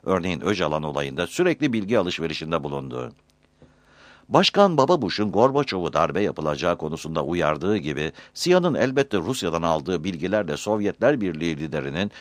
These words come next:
bin dokuz yüz doksan iki yılbaşına kadar görevinden olacağını Beyaz Saray'a bildirdiği de bir gerçek. Şimdi Sovyetlerin çöküşünden sonra K G B'nin geçirdiği değişimlere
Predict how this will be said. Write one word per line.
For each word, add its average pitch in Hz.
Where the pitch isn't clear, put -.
bin 156
dokuz 160
yüz 127
doksan 147
iki 131
yılbaşına 107
kadar 80
görevinden 98
olacağını 82
Beyaz 127
Saray'a 104
bildirdiği 95
de 78
bir 76
gerçek. 65
Şimdi 226
Sovyetlerin 131
çöküşünden 95
sonra 71
K 78
G 78
B'nin 87
geçirdiği 76
değişimlere 73